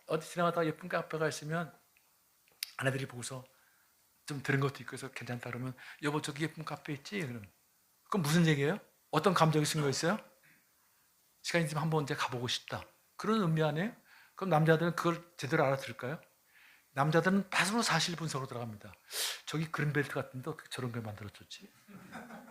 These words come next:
저거 돈 꽤 하나 썼겠는데? 백 있는 사람이 저거 만들었나?"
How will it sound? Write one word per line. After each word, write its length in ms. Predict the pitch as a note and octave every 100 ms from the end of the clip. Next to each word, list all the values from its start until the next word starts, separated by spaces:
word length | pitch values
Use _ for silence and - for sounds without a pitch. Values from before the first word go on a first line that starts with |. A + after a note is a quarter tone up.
| - - - - - -
저거 220 | C3+ D#3
돈 220 | C#3+ D3
꽤 100 | F3+
하나 120 | D#3+
썼겠는데? 600 | D#3 F#3 F3 C#3+ B2 C#3+ E3+ _
백 180 | A#3 G3+
있는 220 | F3 D#3+
사람이 260 | D3+ C3+ B2+
저거 140 | A#2+
만들었나?" 520 | B2 A#2 A2 G#2+ D#3+